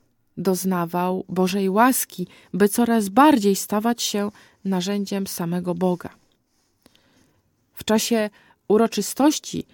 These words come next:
Najświętszego Ciała i Krwi Pańskiej idziemy za Jezusem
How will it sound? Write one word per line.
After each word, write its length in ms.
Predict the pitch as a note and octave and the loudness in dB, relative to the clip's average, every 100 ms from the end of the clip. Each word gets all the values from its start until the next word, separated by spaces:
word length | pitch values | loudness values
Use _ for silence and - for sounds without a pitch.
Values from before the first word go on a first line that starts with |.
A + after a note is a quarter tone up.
| _ - | _ -2
Najświętszego 720 | F#3+ F#3+ - G3+ - C#4+ C#4+ | -2 0 -2 -2 0 2 0
Ciała 460 | - A3 F#3 G#3 A3+ | 0 0 2 2 0
i 120 | A#3 | -4
Krwi 320 | - - A#3+ | -6 -4 -2
Pańskiej 720 | - F3+ D#3 - - F3+ G3+ - _ _ | 0 -2 -2 -8 -6 -4 -4 -6 _ _
idziemy 460 | G#3 G#3 C#4+ D#4 C#4 | 0 4 6 6 4
za 140 | B3+ | 4
Jezusem 640 | B3+ B3+ A#3+ D4 - G3+ | 4 6 6 4 4 0